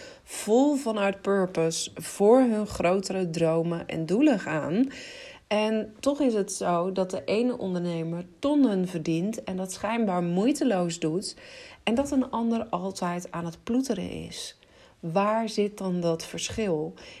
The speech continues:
Is alleen die pure passie, die pure bezieling, is dat dan niet genoeg? Ehm, nee, dat is zeker niet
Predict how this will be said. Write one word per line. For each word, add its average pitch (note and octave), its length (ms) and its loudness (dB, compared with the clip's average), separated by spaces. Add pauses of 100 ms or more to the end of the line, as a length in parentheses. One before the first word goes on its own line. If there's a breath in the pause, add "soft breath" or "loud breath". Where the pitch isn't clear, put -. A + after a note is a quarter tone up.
(180 loud breath)
Is C4+ 340 2
alleen F#3+ 480 2
die F#3+ 140 0
pure A3+ 420 0
passie, F#3 640 -2
die F#3 120 -2
pure C4 480 2
bezieling, F3+ 720 0 (160)
is A#3 400 -2
dat F#3 400 0
dan E3+ 460 -2
niet D#3 460 -6 (160)
genoeg? F#3+ 840 2 (1800 loud breath)
Ehm, G2 500 4 (840)
nee, G3+ 560 4
dat F#3 260 2
is F#3 320 -2
zeker F#3+ 800 0
niet F3 440 0